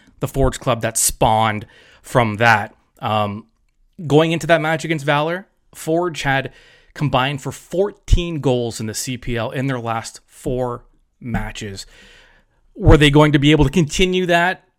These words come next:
pace going forward? It would have been difficult. And that hiccup against Valor shows how difficult and how much, how much more impressive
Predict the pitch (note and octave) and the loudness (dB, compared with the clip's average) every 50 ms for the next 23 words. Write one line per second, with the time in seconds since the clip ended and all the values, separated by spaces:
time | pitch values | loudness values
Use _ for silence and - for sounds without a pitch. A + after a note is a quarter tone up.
0 | _ _ - E3+ F3 F#3 G3+ - - - - - - F#3+ F#3+ F#3+ G3 D#3+ - G3+ | _ _ 6 6 6 2 -4 -6 -10 -10 -12 -4 -2 -2 -2 -2 -4 -6 -4 -2
1 | F#3+ F#3 G3+ G#3+ A3 G3 F#3+ G3+ G3+ F3 F3 F#3 E3 E3 D#3+ - - - - - | 0 0 0 0 -2 0 0 0 0 0 0 0 -2 -2 -4 -4 -10 -10 -8 -8
2 | G#2+ - - - - _ - - B2+ B2 B2+ B2+ B2+ _ _ _ _ - - - | -8 -10 -14 -20 -20 _ -10 -4 -2 -2 -2 -4 -6 _ _ _ _ -2 -2 0
3 | - D#3+ D3+ E3+ D3 - - - C#3 C3 A#2 A2+ B2+ B2 B2+ B2 A#2+ A2+ G#2+ - | 0 -2 0 0 0 2 2 2 2 0 2 2 2 4 4 2 -2 -4 -4 -4
4 | - A#2+ A#2 A2 - B2 A2 C3+ C3 - - A#2+ - A#2 A2+ A2 - _ - - | -6 -6 -6 -6 -8 -8 -6 -8 -8 -10 -10 -12 -8 -8 -8 -8 -12 _ -20 -20
5 | - - - - - - _ - C3+ - C#3+ C#3+ C#3 C#3 D3 C3+ C#3 D3+ E3+ E3 | -20 -20 -20 -20 -20 -18 _ -6 -2 0 2 2 2 0 0 2 4 4 4 2
6 | - - D3+ D#3 F#3 F3 F3 F#3 G3 F#3+ - - F#3 E3+ D#3 C#3 D3+ D3 G3+ G#3 | 0 -4 0 0 0 -2 0 0 0 0 2 2 2 2 4 6 6 6 6 4
7 | - - C3+ A#2+ G#2+ - | 2 0 -2 -2 -2 -12